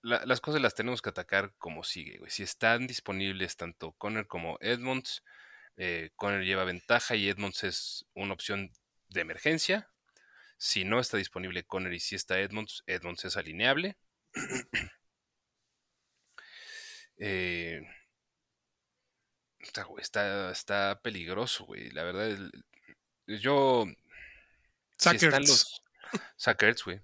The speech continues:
Speaker 1: Sí, así, aquí la
Speaker 2: Ujú.
Speaker 1: respuesta, la, la,
Speaker 2: Es Zach
Speaker 1: donde,
Speaker 2: Ertz.
Speaker 1: donde hay más certidumbre es
Speaker 2: Ujú.
Speaker 1: en Zach Ertz, güey.
Speaker 2: Ujú.
Speaker 1: Es en el,
Speaker 2: De acuerdo.
Speaker 1: el único que en su posición tiene, digamos que, ah,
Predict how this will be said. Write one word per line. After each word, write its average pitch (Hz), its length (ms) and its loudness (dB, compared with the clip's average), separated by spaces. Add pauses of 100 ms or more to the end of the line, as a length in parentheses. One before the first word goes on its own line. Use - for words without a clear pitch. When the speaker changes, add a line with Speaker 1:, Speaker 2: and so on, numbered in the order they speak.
Speaker 1:
Sí, 160 360 -2
así, 147 300 6
aquí 131 180 8
la 151 120 12
Speaker 2:
Ujú. 156 80 10
Speaker 1:
respuesta, 175 680 10
la, - 280 12
la, 127 120 12
Speaker 2:
Es - 80 12
Zach 185 100 10
Speaker 1:
donde, 160 200 8
Speaker 2:
Ertz. - 200 4 (140)
Speaker 1:
donde 117 220 10
hay 143 80 12
más 139 200 8
certidumbre 120 760 2 (460)
es - 100 0
Speaker 2:
Ujú. - 80 0
Speaker 1:
en 107 40 -2
Zach - 240 -2
Ertz, 90 200 -4
güey. - 100 -20 (300)
Speaker 2:
Ujú. 160 240 -10 (1500)
Speaker 1:
Es 104 180 -8
en 117 160 0
el, 101 100 -2
Speaker 2:
De 98 80 8
acuerdo. 190 220 8
Speaker 1:
el 170 60 2
único 127 420 -2
que - 100 0
en 95 80 0
su - 160 -4
posición 110 540 -2
tiene, 110 260 -2
digamos 92 380 -2
que, 87 260 -2
ah, 98 160 -2